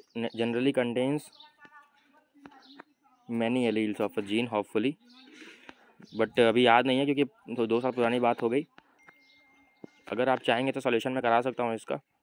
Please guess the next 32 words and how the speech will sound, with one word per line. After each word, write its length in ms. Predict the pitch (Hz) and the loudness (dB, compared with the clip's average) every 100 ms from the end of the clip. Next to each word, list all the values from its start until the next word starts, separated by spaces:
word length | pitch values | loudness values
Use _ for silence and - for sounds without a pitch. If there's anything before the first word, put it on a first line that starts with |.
| _ _ _ - | _ _ _ -14
"Gametes 400 | 110 117 135 135 | -2 0 0 2
are 160 | 139 131 123 | 2 2 0
never 200 | 120 135 | 2 2
hybrids, 480 | 127 123 120 139 - 127 | 2 0 2 0 -2 -6
this 160 | 127 | -4
statement 440 | 123 117 127 135 131 _ - - | -4 -2 -2 -4 -4 _ -20 -6
of," 220 | 104 135 160 - _ _ _ _ _ _ - _ - - | 0 0 -2 -18 _ _ _ _ _ _ -20 _ -20 -6
ये 140 | 113 120 | -2 0
मेंडल्स 380 | 120 113 127 | 0 0 0
के 100 | 123 | 0
लॉ 260 | 127 113 117 | 0 4 2
हैं, 240 | 123 151 - - | 0 -6 -10 -6
चारों 260 | 107 117 135 | -2 0 -2
इनमें 160 | 131 | -2
से 80 | 131 | -4
कोई 240 | 127 127 | -2 0
एक 140 | 120 123 | 0 0
होगा। 280 | 120 117 147 - - - - _ _ - - - - - - 784 - - - - - _ _ - _ _ | 0 0 -2 -10 -20 -20 -20 _ _ -20 -20 -20 -20 -20 -20 -20 -20 -20 -20 -20 -20 _ _ -20 _ _
"Which 140 | 113 131 | -6 0
of 80 | 143 | 0
the 60 | 139 | 0
following 320 | 131 139 139 | 0 2 0
is 60 | 139 - | -2 2
true 120 | 143 143 | 2 4
for 100 | 135 | 2
Mendelism 420 | 120 113 120 139 135 | 2 -2 -2 0 0
but 80 | 117 123 | 0 0
for, 180 | 131 120 _ _ - 113 | 0 -2 _ _ -10 -2
not 200 | 123 131 - | 0 -2 0
for 100 | 127 147 | 0 2
Dar-, 200 | 120 113 113 | 2 2 2
Darwinism?" 600 | 110 107 113 101 98 | 0 2 -2 -2 -4